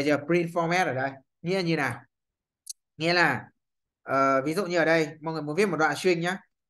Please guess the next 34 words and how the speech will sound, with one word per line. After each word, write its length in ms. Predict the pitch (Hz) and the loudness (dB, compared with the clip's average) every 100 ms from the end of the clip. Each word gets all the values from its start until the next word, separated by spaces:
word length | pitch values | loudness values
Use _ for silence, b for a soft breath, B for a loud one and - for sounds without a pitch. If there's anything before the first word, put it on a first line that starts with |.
| _ | _
Tôi 340 | 151 156 156 156 | 2 4 2 2
tên 240 | 156 156 | 0 0
là, 500 | 156 151 143 127 107 - | -2 -2 0 -2 -6 -10
là 320 | 151 160 170 165 | -2 0 0 2
gì 100 | 165 | 2
đấy 120 | 165 | 2
đúng 100 | 196 | 0
không? 180 | 208 208 - _ _ - | -4 -6 -12 _ _ -4
Cho 180 | 170 | -4
một 100 | 156 | -2
cái 100 | 135 143 | -2 -2
phần 100 | 147 | 0
trăm 120 | 151 | 2
ở 60 | 139 | 2
đây. 160 | 139 139 - _ _ | 0 -2 -16 _ _
Có 100 | 180 | 0
phải 120 | 208 | 2
là 100 | 156 156 | 4 4
tên 180 | 202 202 | 2 0
không? 100 | 208 - _ _ _ _ _ | -6 -14 _ _ _ _ _
Phần 120 | 180 180 | -2 2
trăm 320 | 214 202 202 | 0 0 -4
S 260 | 233 277 - | -4 -4 0
ở 120 | 139 | 2
đây 140 | 175 170 | 4 2
có 80 | |
nghĩa 120 | 170 202 | 0 0
là 340 | 175 143 - - | 0 0 -6 0
điền 280 | 165 156 | 2 2
một 100 | 151 139 | 0 -6
string 320 | - 202 165 | -4 -4 -2
vào. 280 | 135 110 - _ _ _ _ _ _ _ _ _ - | -4 -4 -16 _ _ _ _ _ _ _ _ _ -8
Ok 120 | 151 151 | 0 2
chưa? 280 | 156 151 | 4 4